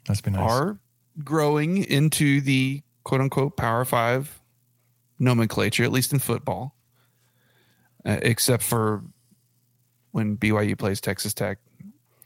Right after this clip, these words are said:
Speaker 2: But yeah, they, I mean, there's a, there's a really solid chance that they might only lose one Big Twelve game.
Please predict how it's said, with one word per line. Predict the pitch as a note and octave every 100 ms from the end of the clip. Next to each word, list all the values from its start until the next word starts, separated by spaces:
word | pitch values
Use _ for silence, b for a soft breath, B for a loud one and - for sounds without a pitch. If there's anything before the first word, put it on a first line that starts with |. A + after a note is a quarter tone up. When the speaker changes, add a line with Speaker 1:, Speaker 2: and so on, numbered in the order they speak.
| b b -
Speaker 2:
But | C3 A#2+ - _ _ _ _ _ _ _ _ _ _ _ _ _
yeah, | E3+ C#3
they, | A#2+ C3 A2+ B2 - -
I |
mean, | C3+
there's | C3 D3
a, | D3
there's | A#2+ C3 C3
a |
really | A#2+ B2 C3+ C3+
solid | B2 B2+ A2+ A2 G#2 G2
chance | - A#2 G#2+ G#2+ -
that | A2+ G#2 _ _ _ _ _ _ _ _ _ _ _ _ _ _ _ _
they | C#3+ A#2+ A2
might | G#2 G2+ G2 - - _ _ _
only | C#3 B2 A#2+
lose | G#2+ G#2 A#2
one | G#2
Big | F#2+ G2
Twelve | - - -
game. | - -